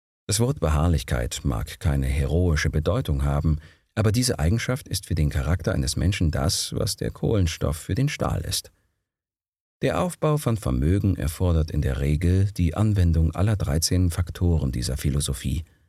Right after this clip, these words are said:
Diese Prinzipien müssen von allen, die Geld anhäufen wollen, verstanden und mit Beharrlichkeit angewendet werden. Wenn Sie dieses Hörbuch mit der Absicht hören,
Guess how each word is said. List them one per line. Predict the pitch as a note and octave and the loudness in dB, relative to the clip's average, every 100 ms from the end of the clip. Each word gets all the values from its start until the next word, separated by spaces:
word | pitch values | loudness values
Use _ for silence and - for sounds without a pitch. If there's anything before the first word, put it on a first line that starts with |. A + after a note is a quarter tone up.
| _ _ _ _ _ _ _ _ - | _ _ _ _ _ _ _ _ -2
Diese | D2 D2+ | 0 0
Prinzipien | D2+ C#2+ - G#2+ - D2+ D2 | 0 0 2 -2 0 0 2
müssen | E2 - | 2 2
von | F#2+ F#2+ - | 2 2 0
allen, | D2+ D2+ F#2+ A2+ | 0 2 2 0
die | F#2 C#2+ | 0 -2
Geld | - E2 G2+ - | 2 0 0 -2
anhäufen | C2+ D2+ D2 E2+ | 0 0 0 2
wollen, | D#2+ E2+ F#2+ | 2 4 2
verstanden | F#2+ F#2 G2 G#2 - A#2 G#2+ | 0 -2 0 -2 0 -2 -2
und | - A2 - | -2 -4 -4
mit | G2 | -4
Beharrlichkeit | G2+ E2+ G2+ B2 G#2 G2 - C#2 C#2 - | 0 0 2 2 2 0 0 -2 -2 -4
angewendet | - C2+ A#1 - A1+ G#1+ - | -6 -4 -4 -6 -8 -8 -8
werden. | - - - _ _ _ _ _ _ _ _ _ _ _ _ _ _ _ | -8 -8 -10 _ _ _ _ _ _ _ _ _ _ _ _ _ _ _
Wenn | B2 | -2
Sie | B2 | 0
dieses | C#3 D3+ - - | 2 2 0 2
Hörbuch | F#2 E2+ E2 D2+ - | 4 4 2 0 -2
mit | F2 D#2+ - - | -2 -2 -2 -8
der | - - | -8 -4
Absicht | G2 - F2 - | -2 0 0 2
hören, | F2 F2 G2 G#2 | 2 4 4 2